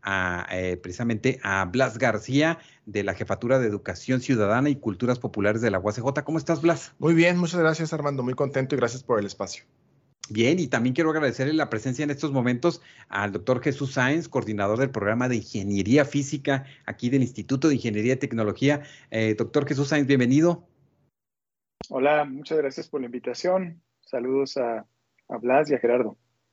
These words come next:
Speaker 1: Eso, y precisamente está con nosotros el maestro Gerardo Carvajal, eh, diseño-, diseñador de contenidos educativos del Museo Interactivo La Rodadora, que ha estado siempre presente también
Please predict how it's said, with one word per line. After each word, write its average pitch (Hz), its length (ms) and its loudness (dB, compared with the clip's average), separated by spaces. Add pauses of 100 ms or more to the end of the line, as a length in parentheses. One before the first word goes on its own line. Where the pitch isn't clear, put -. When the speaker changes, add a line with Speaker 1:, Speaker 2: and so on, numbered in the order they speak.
(540)
Speaker 1:
Eso, 120 420 2
y 120 160 6
precisamente 135 420 2
está 139 180 -4
con 147 120 -2
nosotros 127 400 -6 (240)
el 110 60 -12
maestro 113 180 -4
Gerardo 113 340 -2
Carvajal, 123 580 0
eh, 95 360 -8 (260)
diseño-, 117 500 -4
diseñador 107 480 0
de 131 120 0
contenidos 113 480 -4
educativos 131 800 2
del 107 320 0
Museo 107 320 0
Interactivo 151 600 2
La 139 140 2
Rodadora, 117 680 2
que 123 120 -4
ha - 20 0
estado 131 300 -2
siempre 131 280 -4
presente 113 380 -8
también 117 420 -4